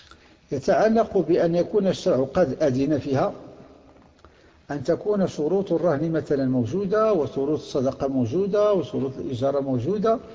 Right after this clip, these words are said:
لكي يكون ذلك القبض قبضاً صحيحا. وإنما مثلنا فقط البيع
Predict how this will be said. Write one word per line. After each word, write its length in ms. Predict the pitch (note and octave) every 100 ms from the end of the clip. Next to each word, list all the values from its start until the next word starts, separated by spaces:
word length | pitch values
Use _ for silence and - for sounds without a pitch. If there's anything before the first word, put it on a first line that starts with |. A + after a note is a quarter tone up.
| - - - -
لكي 320 | D#3+ G#3+ G3+
يكون 380 | F#3 C#3+ G3+ F#3+
ذلك 420 | D3+ E3+ G3 F3
القبض 540 | E3 - D3+ D3 B3 B3+ - -
قبضاً 440 | D#3 A#2+ G3 A#3 - - - - - - -
صحيحا. 600 | - F#3+ F#3+ F#3 A#2 G#2 - -
وإنما 520 | A2+ D#3+ G3 G#3+ G#3
مثلنا 400 | F#3+ E3+ - E3+
فقط 360 | D3+ E3 D#3 C#3+
البيع 420 | B2 C3+ C#3+ -